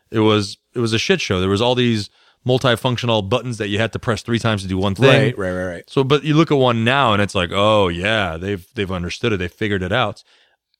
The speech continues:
Speaker 1: I bet K T M's next iteration will be there, and that's not that far from now. So maybe I'll change my mind when the next one comes
Speaker 2: No,
Speaker 1: out.
Speaker 2: in fact, we've seen some spy photos of the new twelve ninety Subaru Adventure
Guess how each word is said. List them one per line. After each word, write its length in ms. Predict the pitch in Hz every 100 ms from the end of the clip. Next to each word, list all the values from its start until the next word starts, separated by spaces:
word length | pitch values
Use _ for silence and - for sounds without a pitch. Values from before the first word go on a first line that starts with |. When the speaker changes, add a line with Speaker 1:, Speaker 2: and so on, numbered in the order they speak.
| _
Speaker 1:
I 100 | 139
bet 240 | 143 151 -
K 180 | 143 135
T 120 | 135
M's 240 | 110 98
next 380 | 110 117 113 -
iteration 500 | 98 95 92 - 90
will 80 | 85
be 120 | 85 80
there, 260 | 73 - _ _ 104
and 100 | 113
that's 180 | 117
not 120 | 120 101
that 120 | 98
far 200 | 110 95
from 160 | 80
now. 160 | 78 85 _ _ _ _ _ _
So 140 | -
maybe 180 | 135 147
I'll 80 | 127
change 200 | 135 117
my 60 | 117
mind 200 | 120 107
when 80 |
the 40 | 104
next 120 | -
one 120 | 98
comes 140 | 92 113
Speaker 2:
No, 180 | 180
Speaker 1:
out. 80 | 120
Speaker 2:
in 40 | 123
fact, 300 | 147 135 143
we've 140 | 139
seen 240 | - 175
some 140 | 160 139
spy 340 | - 139 151
photos 580 | - 123 113 110 110 -
of 380 | 110 110 101 110
the 120 | 110
new 400 | 107 107 107 104
twelve 320 | - 113 110
ninety 520 | 110 107 110 107 107
Subaru 360 | 104 104 95 101
Adventure 720 | 101 98 - 104 101 98 98